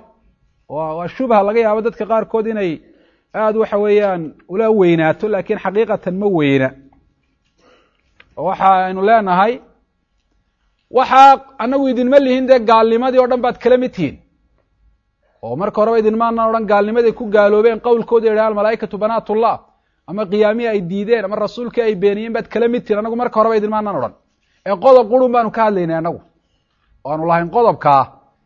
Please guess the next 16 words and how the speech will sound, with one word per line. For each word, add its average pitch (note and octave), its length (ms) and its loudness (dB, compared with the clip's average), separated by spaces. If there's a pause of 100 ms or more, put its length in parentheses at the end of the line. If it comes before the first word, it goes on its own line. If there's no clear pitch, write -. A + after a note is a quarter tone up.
(100)
iyaga A3+ 280 2
iyo A#3 200 2
idinku A3+ 300 -6
isku F#3 200 -10
mid G#3+ 140 -10
baad F#3+ 160 -4
ka E3+ 100 -10
tihiin. - 240 -20 (880)
Waa F3 180 -2
qodobkee? C#3 480 -4 (140)
Waa D#3 120 -8
qodobkaa E3+ 600 2 (300)
sarfu A#3+ 380 -4
lcibaadati G3+ 520 -2
ligayri E3+ 320 -4
illah. B2 180 -8